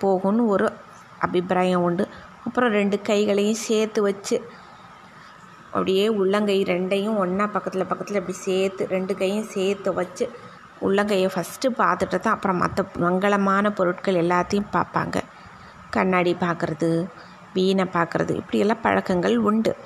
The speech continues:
ராஜா என்ன செய்யறாரு, எந்திரிச்சிட்டு இதே மாதிரி எல்லாம் பண்ணிட்டு இப்படி பார்த்தா, முகசவரை செஞ்சிருக்கிறத பார்த்துட்டு ஆச்சரியப்பட்டு போயிடுறாரு அவரு.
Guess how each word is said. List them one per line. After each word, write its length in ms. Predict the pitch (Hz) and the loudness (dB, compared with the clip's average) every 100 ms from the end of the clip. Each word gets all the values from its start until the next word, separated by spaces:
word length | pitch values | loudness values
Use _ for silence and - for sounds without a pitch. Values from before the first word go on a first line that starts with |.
| - - - - - | -20 -20 -20 -20 -4
ராஜா 360 | 254 285 302 320 | 0 2 2 2
என்ன 220 | 285 269 277 | 2 2 2
செய்யறாரு, 580 | 240 240 247 247 262 262 - - - - - | 2 2 2 2 0 -2 -16 -20 -20 -12 0
எந்திரிச்சிட்டு 580 | 220 220 208 - 202 | 2 2 0 0 0
இதே 440 | 220 202 180 185 196 | 2 2 4 4 4
மாதிரி 220 | 220 202 | 2 2
எல்லாம் 340 | 185 185 208 | 2 4 2
பண்ணிட்டு 400 | 226 190 190 196 | 2 0 0 -2
இப்படி 160 | 202 226 | -2 -2
பார்த்தா, 500 | 220 190 - 302 262 185 - - - - - - - - - 285 277 247 | 0 -2 0 -2 -2 -6 -18 -20 -20 -20 -20 -20 -20 -18 -10 -4 0 0
முகசவரை 560 | 220 247 240 262 247 226 233 | 0 -2 -4 -2 0 0 0
செஞ்சிருக்கிறத 480 | 214 208 202 190 185 | 0 -2 -2 -2 -2
பார்த்துட்டு 300 | 190 226 247 | -4 -4 -2
ஆச்சரியப்பட்டு 760 | 226 - 208 - 277 269 226 220 - | 0 0 -2 -2 -2 0 -2 -4 0
போயிடுறாரு 500 | 190 180 180 175 175 | 0 2 0 0 -2
அவரு. 240 | 175 170 | -4 -8